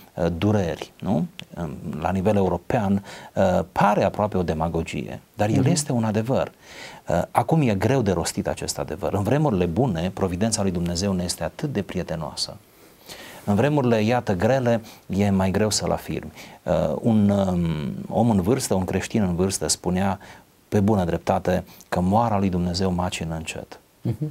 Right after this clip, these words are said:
Speaker 1: Uh, nu în ritmul nostru, nu cum ne-am dorit noi, nu rezonăm întotdeauna cu planul lui Dumnezeu.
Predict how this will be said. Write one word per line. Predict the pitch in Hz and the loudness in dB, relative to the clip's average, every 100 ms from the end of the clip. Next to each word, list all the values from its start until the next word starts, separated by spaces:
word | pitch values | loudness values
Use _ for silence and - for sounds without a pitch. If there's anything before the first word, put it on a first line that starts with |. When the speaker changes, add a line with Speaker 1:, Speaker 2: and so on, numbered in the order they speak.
| - - - - - - - | -8 -20 -20 -20 -20 -8 -2
Speaker 1:
Uh, | |
nu | 82 135 | 2 4
în | |
ritmul | 131 117 98 95 | 4 4 4 4
nostru, | 117 165 117 | 4 2 2
nu | 101 | 2
cum | 104 | 4
ne-am | 104 92 | 2 4
dorit | 92 98 92 | 2 2 4
noi, | 107 156 156 | 4 2 2
nu | 117 135 | 2 4
rezonăm | 120 104 101 90 92 185 135 | 4 2 2 4 4 4 4
întotdeauna | 92 90 80 76 80 - | 2 0 0 -2 -2 -6
cu | - | -8
planul | - 71 - | -6 -6 -4
lui | - | -8
Dumnezeu. | - - - 58 | -8 -6 -8 -8